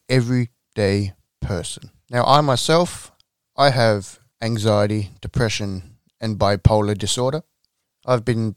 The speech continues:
diagnosed with anxiety since I was eleven or twelve years old. I am now twenty-six.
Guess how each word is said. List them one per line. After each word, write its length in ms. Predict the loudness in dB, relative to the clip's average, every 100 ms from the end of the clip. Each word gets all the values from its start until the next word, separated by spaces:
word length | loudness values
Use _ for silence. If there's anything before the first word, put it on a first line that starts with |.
| _
diagnosed 600 | 2 2 2 0 -2 -4
with 180 | -10 -8
anxiety 540 | -8 -2 0 0 -2
since 420 | -6 -4 -4 -4 0
I 120 | 2 4
was 340 | 4 0 -2 -2
eleven 340 | 0 0 -2
or 100 | -4
twelve 400 | -2 -2 -2 -2
years 220 | -4 -2
old. 300 | 0 2 0 -2
I 140 | -4
am 200 | -4 -6
now 320 | -4 -4 -4 -4
twenty-six. 1160 | -4 -2 -4 -6 -8 -8 -8 -8 -8 -10 -12 -14